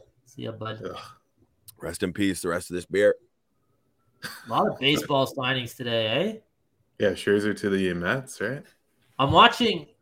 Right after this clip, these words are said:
Speaker 1: I'm watching Iowa, Virginia here, and sorry, this is another tangent, but Alabama's an underdog for the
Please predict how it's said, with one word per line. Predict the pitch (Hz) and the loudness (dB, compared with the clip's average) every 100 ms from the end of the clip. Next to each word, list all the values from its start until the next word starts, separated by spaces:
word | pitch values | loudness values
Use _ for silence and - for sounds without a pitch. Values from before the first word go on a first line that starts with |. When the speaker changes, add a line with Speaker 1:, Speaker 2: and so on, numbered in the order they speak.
| _ | _
Speaker 1:
I'm | 139 | 0
watching | 143 180 208 | 4 4 4
Iowa, | 135 123 151 143 | 2 6 6 4
Virginia | 131 117 113 127 151 139 | 0 -4 -4 -4 -2 0
here, | 156 170 185 - _ | 4 4 2 -2 _
and | 139 139 135 - _ _ _ _ _ | 2 2 0 -10 _ _ _ _ _
sorry, | - 147 117 117 | 0 2 4 2
this | 113 | -4
is | 107 107 - - - - - | -10 -16 -20 -20 -20 -20 -8
another | 131 123 113 104 - | -4 -2 -2 -4 -6
tangent, | 120 113 110 110 _ | -6 -6 -8 -12 _
but | 127 113 - - | -2 -2 -2 4
Alabama's | 139 208 165 160 170 151 | 6 6 6 4 4 2
an | 139 | 0
underdog | 127 143 143 131 147 - | -2 0 2 4 2 0
for | |
the | 135 | -6